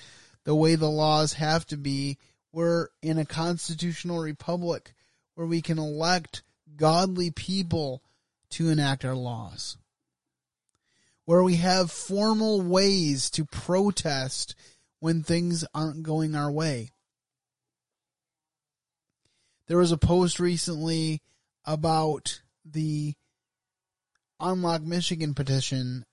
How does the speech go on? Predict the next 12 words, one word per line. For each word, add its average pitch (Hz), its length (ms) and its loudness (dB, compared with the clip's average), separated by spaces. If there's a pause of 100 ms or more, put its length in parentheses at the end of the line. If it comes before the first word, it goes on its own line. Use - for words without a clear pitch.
that 139 180 -10
was 143 160 -4
signed 147 400 0
last 143 420 0
year 139 420 0 (600)
by 147 200 0
five 175 380 4
hundred 185 320 0
and 151 200 0
thirty-five 165 840 0
thousand 147 540 0
Michiganders 139 1040 -4